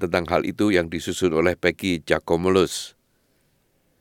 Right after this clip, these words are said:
Bersama dengan sembilan ratus sembilan puluh tiga penerima penghargaan di divisi umum,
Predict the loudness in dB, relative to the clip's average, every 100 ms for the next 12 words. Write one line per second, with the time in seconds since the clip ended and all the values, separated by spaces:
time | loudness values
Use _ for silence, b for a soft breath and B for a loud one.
0 | _ _ _ _ _ _ 2 4 6 6
1 | 4 4 2 2 4 6 4 0 2 2
2 | 2 -2 0 2 2 2 0 2 2 2
3 | 2 0 2 4 4 2 -2 -4 -4 -4
4 | -4 -2 2 2